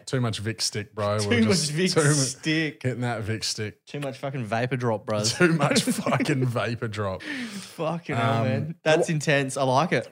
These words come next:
Speaker 1: And
Speaker 2: I
Speaker 1: it was
Speaker 2: like it.
Speaker 1: like, so over in, over in Vegas as well, um, they,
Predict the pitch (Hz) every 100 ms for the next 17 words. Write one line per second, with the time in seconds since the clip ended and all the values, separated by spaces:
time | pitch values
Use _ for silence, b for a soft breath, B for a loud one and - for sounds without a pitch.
0 | _ 131 135 135 139 135 - - 151 -
1 | 190 185 196 139 - 147 160 151 127 123
2 | 123 107 104 113 110 107 - 123 123 120
3 | 113 110 - 113 117 117 117 117